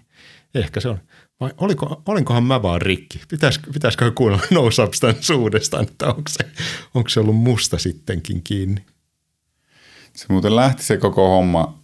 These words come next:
Speaker 2: siitä Bad Religionista siellä jollain kasettimankalla jossain kesällä, jossa aitan vintille kuunneltiin, ja sit se oli niin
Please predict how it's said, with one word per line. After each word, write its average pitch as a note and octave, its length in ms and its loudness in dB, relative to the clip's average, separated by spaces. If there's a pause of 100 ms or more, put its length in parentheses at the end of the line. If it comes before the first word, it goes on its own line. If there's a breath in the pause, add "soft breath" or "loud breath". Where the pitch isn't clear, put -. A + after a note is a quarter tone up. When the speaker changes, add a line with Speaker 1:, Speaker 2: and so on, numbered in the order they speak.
(280)
Speaker 2:
siitä E2 300 0
Bad F2+ 300 2
Religionista D#2+ 600 -2
siellä C#2 200 0
jollain D2+ 240 0
kasettimankalla C2+ 720 -4
jossain - 420 -6 (360 loud breath)
kesällä, E2+ 320 0
jossa - 280 -4
aitan C2 340 -2
vintille B1+ 340 -2
kuunneltiin, - 580 -4
ja - 100 -4
sit - 100 -10
se - 120 -6
oli C2+ 100 -2
niin C2 160 -6